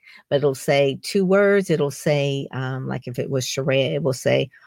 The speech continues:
uh, her author box would say, um, author of two thousand twenty-one Goals Journal, independent coach at John Maxwell team, gold accountability coach,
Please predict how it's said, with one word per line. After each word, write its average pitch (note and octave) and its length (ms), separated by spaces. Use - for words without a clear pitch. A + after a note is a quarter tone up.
uh, C#3+ 120
her D#3 260
author D#3 220
box C3+ 340
would C#3 140
say, C#3 500
um, C3 600
author D#3+ 340
of D3+ 360
two - 140
thousand D3 800
twenty-one D3+ 400
Goals G#3 340
Journal, F#3+ 300
independent F3+ 520
coach D#3 300
at C3+ 120
John C#3 220
Maxwell F3+ 400
team, D#3+ 360
gold D#3 340
accountability D3+ 720
coach, D3 440